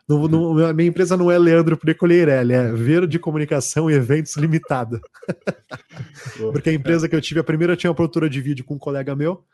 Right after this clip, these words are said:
Speaker 1: o nome era Verde Filmes, e aí ficou Verde Comunicação, mas hoje a minha empresa, ela se, ela se chama Ideia Live.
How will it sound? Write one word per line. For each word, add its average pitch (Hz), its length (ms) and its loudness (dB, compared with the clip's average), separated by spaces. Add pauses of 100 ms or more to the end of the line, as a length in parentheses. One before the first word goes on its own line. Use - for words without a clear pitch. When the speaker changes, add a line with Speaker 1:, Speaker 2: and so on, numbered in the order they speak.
(120)
Speaker 1:
o 143 60 -8
nome 147 220 0
era 143 160 0
Verde 143 320 0
Filmes, 175 680 -4 (220)
e 139 120 0
aí 135 200 0
ficou 127 400 -2
Verde 123 280 -2
Comunicação, 135 720 -6 (200)
mas 135 240 -2
hoje 143 200 2
a - 20 -2
minha 151 200 -2
empresa, 139 360 -2
ela 135 80 -8
se, - 180 -10
ela 127 200 -6
se 117 100 -10
chama 139 400 -2
Ideia 151 400 0
Live. 117 500 -2